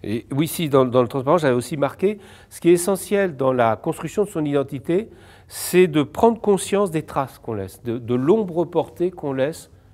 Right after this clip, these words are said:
sur le monde numérique. Alors en fait, pourquoi les adolescents sont-ils autant accros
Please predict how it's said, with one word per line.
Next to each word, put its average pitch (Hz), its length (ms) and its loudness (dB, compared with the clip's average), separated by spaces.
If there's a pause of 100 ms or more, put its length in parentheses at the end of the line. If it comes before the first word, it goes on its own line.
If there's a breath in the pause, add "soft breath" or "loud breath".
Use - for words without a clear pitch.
(180 soft breath)
sur - 320 -4
le 135 100 0
monde 139 200 0
numérique. 113 520 -4 (2500 loud breath)
Alors 170 160 8
en 202 80 8
fait, 254 420 2 (840 soft breath)
pourquoi 247 420 4
les 165 200 4
adolescents 156 600 2
sont-ils 165 680 -4 (320 loud breath)
autant 139 640 2
accros 185 500 2